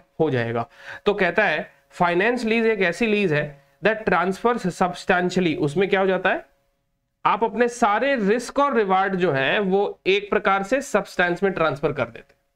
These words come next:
ठीक है। Incidental to ownership, incidental to ownership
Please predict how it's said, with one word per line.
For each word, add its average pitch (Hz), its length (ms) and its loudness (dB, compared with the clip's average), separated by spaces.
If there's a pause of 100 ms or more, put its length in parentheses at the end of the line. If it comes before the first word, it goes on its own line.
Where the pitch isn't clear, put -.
(920)
ठीक 160 140 0
है। 208 140 0 (440)
Incidental 233 800 0
to 233 180 -2 (100)
ownership, 156 460 0 (300)
incidental 202 720 2
to 190 80 0
ownership 151 600 -2